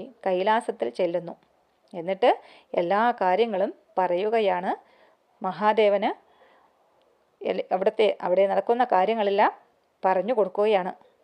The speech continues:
മഹാദേവന് സഹിച്ചില്ല. തൻ്റെ പ്രിയ പത്നിയാണ് സതീദേവി. അവർ ഒരു പിടി ചാമ്പലായി മാറിയിരിക്കുന്നത്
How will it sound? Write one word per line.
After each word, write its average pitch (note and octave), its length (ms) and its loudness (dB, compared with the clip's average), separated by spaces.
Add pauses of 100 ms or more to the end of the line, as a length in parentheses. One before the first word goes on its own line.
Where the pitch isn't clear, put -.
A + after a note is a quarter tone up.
(360)
മഹാദേവന് G#3+ 520 -2
സഹിച്ചില്ല. G#3 500 -2 (580)
തൻ്റെ F#3 320 0
പ്രിയ F#3+ 280 -2
പത്നിയാണ് G#3+ 580 0
സതീദേവി. F#3+ 640 0 (500)
അവർ F3+ 220 0 (460)
ഒരു F3+ 200 0
പിടി G#3 280 -2
ചാമ്പലായി G3+ 680 2
മാറിയിരിക്കുന്നത് G3+ 880 -2